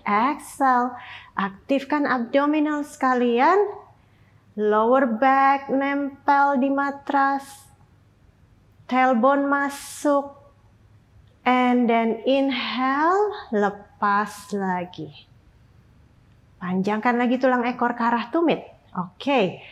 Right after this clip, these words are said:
sekarang letakkan telapak kaki kalian di matras. Kita akan lanjutkan dengan pelvic curl.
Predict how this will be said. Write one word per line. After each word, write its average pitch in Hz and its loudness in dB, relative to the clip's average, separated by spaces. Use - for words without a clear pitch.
sekarang 214 0
letakkan 202 -4
telapak 202 -2
kaki 202 -6
kalian 233 -2
di 254 -2
matras. 294 -2
Kita 202 -2
akan 220 -2
lanjutkan 226 0
dengan 262 0
pelvic 262 0
curl. 233 2